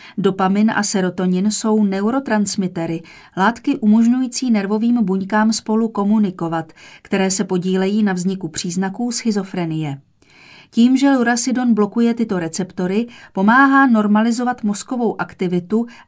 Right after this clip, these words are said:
a tím snižuje výskyt příznaků schizofrenie.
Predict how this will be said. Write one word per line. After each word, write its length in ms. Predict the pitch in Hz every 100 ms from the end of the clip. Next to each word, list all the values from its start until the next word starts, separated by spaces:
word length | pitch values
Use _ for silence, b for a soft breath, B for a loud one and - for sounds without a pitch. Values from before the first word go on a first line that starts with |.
| -
a 80 |
tím 480 | 208 - 269 240 180
snižuje 560 | 180 208 196 190 254 269
výskyt 460 | 208 208 - 240
příznaků 640 | - 208 180 180 180 226 240
schizofrenie. 880 | - 240 208 190 185 165 160 151